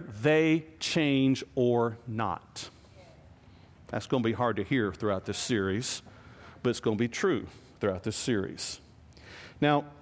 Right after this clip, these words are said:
<clears throat> Colossians chapter three, verse twelve, you gotta understand this is after he has unfolded the glories of who Jesus is. And he gets to this moment where he turns the corner,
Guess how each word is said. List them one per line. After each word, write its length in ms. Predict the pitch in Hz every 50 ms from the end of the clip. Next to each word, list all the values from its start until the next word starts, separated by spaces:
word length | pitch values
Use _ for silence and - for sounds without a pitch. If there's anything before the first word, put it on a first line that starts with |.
| - - -
<clears throat> 80 | - - 180 165 139 120 113 - - - - - -
Colossians 380 | - 202 180 175 - - 147 -
chapter 220 | 175 165 - 185
three, 220 | - 165 151 143
verse 260 | 139 143 151 147 - -
twelve, 520 | - - 170 139 123 113 139 143 - - - - - - - - - - - - - - - - - -
you 100 | 143 151
gotta 200 | - 175 190 180
understand 500 | 156 143 - - - 180 180 180 147 147
this 140 | 160 -
is 160 | 175 151 120 -
after 520 | - 160 165 185 180 - - 165 143 139 139 - - - - - - -
he 160 | - 165 156 143
has 260 | 160 151 127 117 131 - - - - - - - - - - - - -
unfolded 600 | 170 170 160 - - - - 196 196 185 180 160
the 60 | 139 156
glories 680 | 117 - 151 143 156 175 180 185 175 156 143 139 110 135
of 80 | 123 110
who 120 | 151 160
Jesus 500 | 135 117 143 165 165 135 131 135 - -
is. 420 | 139 123 117 120 117 - - - - - - - - - - - - - -
And 80 | 139 139
he 60 | 147
gets 200 | 139 190 - -
to 60 | 160
this 220 | 160 170 - - 160
moment 260 | 170 180 175 165 151
where 80 | 151
he 60 | 147 139
turns 380 | - - 175 180 180 170 127
the 60 | 147
corner, 540 | 143 - - 180 175 170 151 135 127 127 123